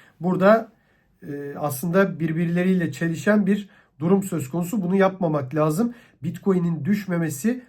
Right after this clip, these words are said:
altcoin'ler açısından da çok önemli. Ve doksan bin dolar ile yüz bin dolar arasında kaldığı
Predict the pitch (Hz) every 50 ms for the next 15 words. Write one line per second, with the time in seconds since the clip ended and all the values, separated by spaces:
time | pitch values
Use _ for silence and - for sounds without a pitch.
0 | _ _ _ - 180 214 220 214 - - - 196 190 190 185 185 185 185 185 202
1 | 175 156 - - 196 - - 196 190 185 196 196 190 180 165 147 123 127 - -
2 | - - 185 151 - 156 143 131 127 117 107 107 104 - - - _ _ - 143
3 | 151 131 123 151 151 - - - 226 226 220 196 190 180 160 165 160 151 151 147
4 | 135 135 127 127 123 117 117 135 196 196 180 170 190 180 160 160 156 151 147 139
5 | 139 135 139 127 127 - 151 131 139 127 127 - 143 147 143 135 135 147 135 127